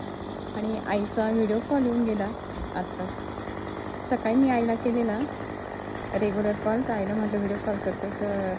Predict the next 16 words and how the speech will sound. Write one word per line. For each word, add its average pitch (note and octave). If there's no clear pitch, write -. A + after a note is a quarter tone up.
चालत B3
नव्हता A#3
आईचा G3
व्हिडिओ G#3
कॉल. F3+
तर G3+
भाऊ G#3+
रात्री G#3
आला G#3
आणि G3+
त्याने G#3
चालू G3
करून G3+
दिलं F3+
आई F3
म्हणाले. D#3+